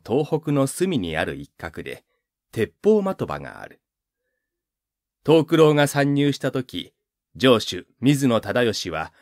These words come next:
そこで射撃の稽古をしているところだった。忠義はその時四十一歳。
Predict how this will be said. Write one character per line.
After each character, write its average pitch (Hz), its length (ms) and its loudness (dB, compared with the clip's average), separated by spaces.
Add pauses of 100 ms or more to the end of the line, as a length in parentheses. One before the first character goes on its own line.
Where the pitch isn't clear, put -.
(280)
そ 107 180 -10
こ 123 120 2
で 117 160 4
射 - 160 -6
撃 185 240 -4
の 185 160 -4
稽 165 260 -2
古 90 120 -6
を 78 100 -6
し - 100 -14
て - 120 -8
い 80 100 -8
る 80 100 -10
と 80 120 -16
こ 82 120 -10
ろ 80 80 -10
だ 64 100 -16
っ - 60 -20 (100)
た。 - 200 -20 (1600)
忠 170 220 2
義 127 280 -2
は 76 260 -12
そ - 180 -4
の 165 100 0
時 156 300 -8
四 - 180 -8
十 175 340 -4
一 107 140 -8
歳。 - 400 -14